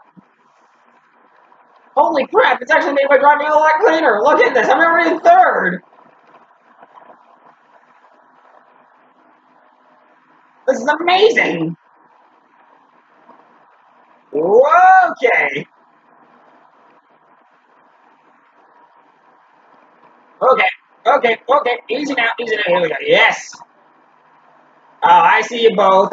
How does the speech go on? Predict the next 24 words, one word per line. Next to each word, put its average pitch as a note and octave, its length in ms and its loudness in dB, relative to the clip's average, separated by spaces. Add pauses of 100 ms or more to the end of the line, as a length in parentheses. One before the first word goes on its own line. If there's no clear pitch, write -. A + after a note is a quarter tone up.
I D#3+ 220 2
see D4 220 -4
you F3+ 180 0
both. F3 400 2
Yeah, G3 340 0
keep G#3+ 220 0
racing G3+ 260 -2
like E3+ 160 0
that, - 180 -4
keep G#3+ 160 0
racing G#3+ 280 0
like E3+ 160 -4
that, - 180 -6
just E3 160 -4
let F#3 240 2
me G3 60 -10
back G#3 240 -2
in F#3 100 -4
it. D#3 160 -4 (840)
All D3+ 220 4
right, D3+ 340 0
I D3+ 40 -2
got D3+ 220 0
one, F3+ 800 2